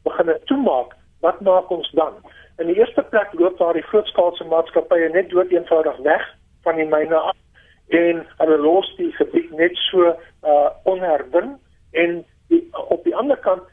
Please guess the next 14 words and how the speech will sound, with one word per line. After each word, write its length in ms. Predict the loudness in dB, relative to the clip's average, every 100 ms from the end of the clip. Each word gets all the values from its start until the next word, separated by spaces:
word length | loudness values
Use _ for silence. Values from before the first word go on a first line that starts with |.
| -6
is 140 | -2
daar 220 | 0 0
duisende 460 | 0 0 -2 -4 0
werkers 420 | 2 0 -2 -4
wat 160 | -4 -2
nie 120 | 0
werk 300 | 2 2 0
het 180 | -6 -6
nie. 140 | -18 -20 _ _ 0
Nou, 220 | 0 0 -4
die 260 | -6 -4
Zama 280 | -2 0 -2
Zamas, 460 | -2 -2 0 -2 -4 _ -16 0
uh, 240 | 2 4